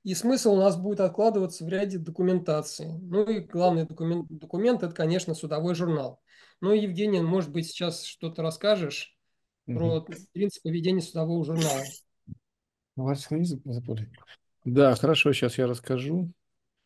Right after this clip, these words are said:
Speaker 2: А, я здесь приготовил, ну, обычный такой классический, ну, почти классический яхтенный,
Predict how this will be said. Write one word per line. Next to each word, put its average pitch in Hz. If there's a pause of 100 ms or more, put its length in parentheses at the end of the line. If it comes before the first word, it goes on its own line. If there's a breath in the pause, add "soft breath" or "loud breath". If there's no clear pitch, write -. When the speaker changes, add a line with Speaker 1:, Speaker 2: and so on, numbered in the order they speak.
(260 soft breath)
Speaker 2:
А, 123
я 131
здесь 123
приготовил, 139 (1160)
ну, 135 (320)
обычный 127
такой 113 (360)
классический, 120 (100)
ну, 113
почти 123
классический 110
яхтенный, 120